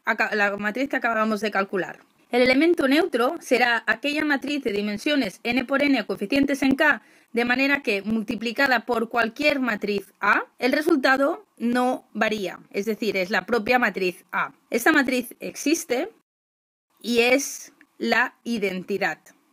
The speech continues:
de dimensión N, está claro. Recordad que la identidad tiene unos en la diagonal principal y ceros en el resto de la matriz, considerando el cero como el elemento neutro del cuerpo K.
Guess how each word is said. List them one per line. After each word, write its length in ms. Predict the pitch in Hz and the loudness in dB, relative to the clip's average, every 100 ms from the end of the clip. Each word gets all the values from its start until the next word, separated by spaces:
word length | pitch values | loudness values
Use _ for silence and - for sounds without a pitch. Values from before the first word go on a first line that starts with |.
| _ _ - | _ _ -8
de 120 | 180 | -6
dimensión 460 | 170 170 170 208 180 | -6 -8 -4 -4 -4
N, 140 | 165 | -10
está 240 | 180 - 185 | -12 -12 -10
claro. 260 | 160 - - _ _ _ _ _ _ _ _ - | -12 -14 -20 _ _ _ _ _ _ _ _ -4
Recordad 420 | 190 208 208 208 | -2 2 0 0
que 80 | 220 | -4
la 80 | |
identidad 480 | 220 226 220 240 247 | -4 -4 -4 -2 -2
tiene 320 | 240 202 190 - | 0 -2 -4 -6
unos 460 | 247 226 165 - - | -2 -2 -4 -10 -12
en 120 | 185 | -8
la 80 | 160 | -6
diagonal 420 | 180 202 220 220 | -6 -2 -2 -2
principal 600 | 247 247 277 233 220 254 _ _ | -4 -4 -2 0 0 -2 _ _
y 120 | - | -8
ceros 420 | - 262 302 339 - | -2 -2 -2 -6 -6
en 100 | 220 | -4
el 140 | 202 | -2
resto 260 | 208 226 277 | -4 -6 -6
de 100 | 262 | -4
la 100 | 226 | -2
matriz, 340 | 220 214 - - _ | -2 -4 -8 -16 _
considerando 680 | - 185 214 226 226 196 170 _ - | -8 -4 0 0 2 0 -2 _ -10
el 140 | 185 | -8
cero 400 | 180 254 262 302 285 | -4 -2 0 -2 0
como 320 | 220 208 196 | 2 2 -2
el 120 | 202 | -2
elemento 680 | 190 185 190 220 220 175 156 - | 0 0 0 0 0 0 -4 -4
neutro 520 | 208 247 247 320 349 - - _ | 0 0 2 2 0 -4 -20 _
del 200 | 220 226 | -2 0
cuerpo 500 | 226 214 180 214 - _ | 0 0 0 -4 -4 _
K. 240 | - 151 | -6 -6